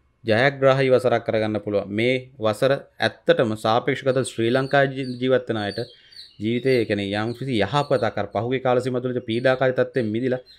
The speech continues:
එකපාර ඔක්කොම නෙමෙයි, පියවරෙන් පියවර නැගී හිටින්න පුළුවන් හැකියාව පවතින කාලය. ඒ කියන්නේ, මේ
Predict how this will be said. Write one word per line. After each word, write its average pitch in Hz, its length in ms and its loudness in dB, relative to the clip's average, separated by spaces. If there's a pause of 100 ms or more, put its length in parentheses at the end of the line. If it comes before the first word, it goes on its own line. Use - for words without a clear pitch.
(180)
එකපාර 131 480 2
ඔක්කොම 123 320 2
නෙමෙයි, 117 240 -4
පියවරෙන් 147 520 4
පියවර 147 180 2
නැගී 123 240 -2
හිටින්න 127 240 -4
පුළුවන් 127 300 0
හැකියාව 123 480 2 (420)
පවතින 107 400 -2
කාලය. 101 220 0
ඒ 95 40 -6
කියන්නේ, 101 200 -2
මේ 110 120 -2